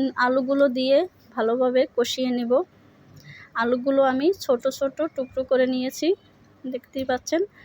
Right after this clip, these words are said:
এতে করে আলুটা তাড়াতাড়ি সেদ্ধ হয়ে যাবে। আলুটা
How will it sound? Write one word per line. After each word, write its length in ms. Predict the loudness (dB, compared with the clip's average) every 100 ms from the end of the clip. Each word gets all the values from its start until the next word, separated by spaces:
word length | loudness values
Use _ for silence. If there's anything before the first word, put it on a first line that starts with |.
| -20 _ -2
এতে 120 | -2
করে 200 | 2 4 4
আলুটা 300 | 2 2 2 0 0 -8 _ -2
তাড়াতাড়ি 400 | 0 0 -2 -2
সেদ্ধ 200 | -2 -2 -2 0
হয়ে 160 | 0
যাবে। 240 | 0 0 -2 -4 _ _ _ _ _ _ _ -20 -20 _ _ _ _ _ _ _ _ _ _ -20 -8
আলুটা 300 | -2 0